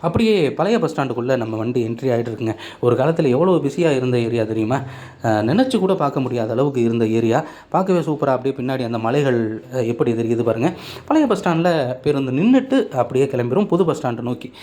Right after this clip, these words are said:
ஆனா அந்த பழைய பஸ் ஸ்டாண்ட்லேருந்து புது பஸ் ஸ்டாண்டு போறதுக்கு உண்மையிலேயே திறமை வேணுங்க டிரைவருக்கு. பாருங்க ரோடு எவ்வளவு இறக்கம் அப்படிங்கிறது. இதுவே இறக்கமா அப்படின்னு கேட்குறீங்களா? இதை விட மிகப்பெரிய இறக்கம் ஒண்ணு இருக்கு, அதை நான் உங்களுக்கு காமிக்கிறேன். அ, கிட்டத்தட்ட ஒரு ஆறு பத்துக்கெல்லாம்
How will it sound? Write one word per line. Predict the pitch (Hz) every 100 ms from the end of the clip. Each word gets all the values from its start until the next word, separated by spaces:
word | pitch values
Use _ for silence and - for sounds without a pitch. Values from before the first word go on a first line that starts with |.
| - -
ஆனா | 143
அந்த | 160 131
பழைய | 135 185
பஸ் | 233 220
ஸ்டாண்ட்லேருந்து | 170 147 165 165
புது | 180 233
பஸ் | 247 185
ஸ்டாண்டு | 156 127
போறதுக்கு | 131 123 113 - 135 123 - - - -
உண்மையிலேயே | 127 185 240 240 226 170 123
திறமை | 175 214 233
வேணுங்க | 147 123 117
டிரைவருக்கு. | 113 120 117 117 135 -
பாருங்க | 143 127 117 - - - -
ரோடு | 180 233 170
எவ்வளவு | 151 196 160
இறக்கம் | 135 - 165 131 131
அப்படிங்கிறது. | 117 110 117 113 - - - -
இதுவே | 143 196 240 214
இறக்கமா | 170 175 165
அப்படின்னு | 151 131 123
கேட்குறீங்களா? | 123 117 110 117 143
இதை | 170 277
விட | 247
மிகப்பெரிய | 220 202 269 202 196 170
இறக்கம் | 143 147 147 131
ஒண்ணு |
இருக்கு, | 120 120
அதை | 131 127
நான் | 120
உங்களுக்கு | 117 117 113 139
காமிக்கிறேன். | 139 131 165 - - - -
அ, | 131 123 120 117 117
கிட்டத்தட்ட | - 240 233 190 208 - -
ஒரு | 147 143
ஆறு | 165 277 269
பத்துக்கெல்லாம் | 175 147 135 147 135 117 117